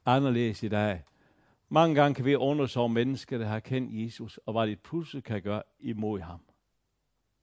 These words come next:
Det er, når man åbner op for Satan i sit liv, så sker der uhyggelige ting. Og så er det, Jesus derefter bliver ført til øverstepræstens gård, hvor han først møder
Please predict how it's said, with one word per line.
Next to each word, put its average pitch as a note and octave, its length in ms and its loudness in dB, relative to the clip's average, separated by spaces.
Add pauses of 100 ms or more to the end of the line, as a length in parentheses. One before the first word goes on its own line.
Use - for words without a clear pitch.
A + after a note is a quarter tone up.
(1900)
Det C#3+ 120 0
er, D3 60 2
når D3 120 8
man C3+ 220 8
åbner B2+ 360 8
op C#3+ 160 6
for B2 100 -2
Satan C3 500 2
i G#2+ 80 -2
sit G#2+ 240 -8
liv, B2+ 280 2 (600)
så B2 400 2
sker A#2+ 320 0
der G#2 160 0 (160)
uhyggelige G#2+ 520 -4
ting. F#2+ 300 -8 (3000)
Og F3 100 2
så A3+ 160 12
er A3+ 140 12
det, G3+ 280 10
Jesus G#3 280 2
derefter E3+ 520 8
bliver F3 260 8
ført F3 340 10
til A#2 300 4
øverstepræstens C3+ 800 4
gård, F3+ 320 6
hvor D3+ 140 10
han B2+ 180 4
først C3+ 400 0
møder A2+ 360 4